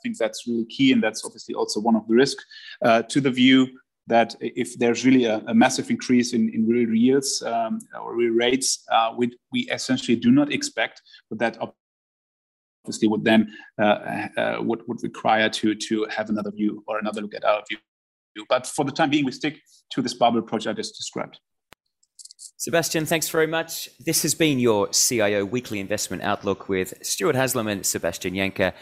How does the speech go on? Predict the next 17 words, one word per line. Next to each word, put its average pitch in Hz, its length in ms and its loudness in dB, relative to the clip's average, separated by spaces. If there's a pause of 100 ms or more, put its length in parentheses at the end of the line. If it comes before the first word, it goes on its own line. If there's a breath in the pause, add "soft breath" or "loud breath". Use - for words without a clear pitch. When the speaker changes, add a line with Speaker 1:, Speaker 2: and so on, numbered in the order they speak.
(280 loud breath)
Speaker 2:
Thanks 143 220 -2
for - 80 -6
your 120 100 0
time. 117 240 0
We 110 120 0
look 117 180 0
forward 113 320 -2
to 113 180 -4
speaking 170 380 -2
to 147 100 -2
you 139 80 0
again 123 320 0 (220 soft breath)
next - 280 -4
week. - 380 -4
Bye 107 160 2
for 113 140 -4
now. 82 300 -6